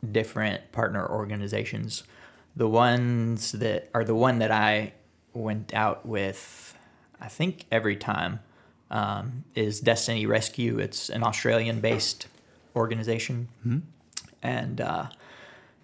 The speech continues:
Speaker 1: they're probably the organization we work with the most. Um, but yeah, basically,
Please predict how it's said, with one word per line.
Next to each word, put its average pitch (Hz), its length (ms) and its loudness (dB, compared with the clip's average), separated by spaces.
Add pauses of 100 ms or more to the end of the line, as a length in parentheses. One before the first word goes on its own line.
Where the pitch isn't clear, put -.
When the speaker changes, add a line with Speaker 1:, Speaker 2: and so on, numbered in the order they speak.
(320)
Speaker 1:
they're 120 140 4
probably 107 300 -2
the 107 80 -4
organization 113 680 -2
we 113 100 0
work 113 220 0
with 117 140 -4
the 120 60 -2
most. 117 440 0 (580)
Um, 110 540 -4 (120)
but 110 220 0
yeah, 117 140 8
basically, 110 600 0